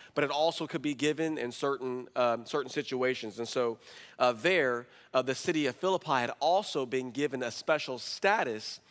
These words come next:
by the emperor himself. And so that city was a very big deal in that part of the world because it was an official, um,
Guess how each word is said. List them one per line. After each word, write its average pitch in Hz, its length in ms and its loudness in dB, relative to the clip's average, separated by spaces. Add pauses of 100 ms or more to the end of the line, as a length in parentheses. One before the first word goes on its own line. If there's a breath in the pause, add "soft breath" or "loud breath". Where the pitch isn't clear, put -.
(240 loud breath)
by 139 160 6
the 135 180 0
emperor 147 380 0
himself. 143 500 0
And 131 100 -4
so 135 380 -2 (300 loud breath)
that 151 240 4
city 202 460 0
was 131 320 2
a 127 60 2
very 156 420 0
big 123 480 -2
deal 139 400 2
in 120 200 -4
that 143 220 0
part 156 400 0
of 120 160 -4
the 117 100 -2
world 123 460 0
because 147 560 0
it 147 180 -2
was 131 240 -4
an 127 160 -4
official, 117 760 -4 (420 loud breath)
um, 117 500 4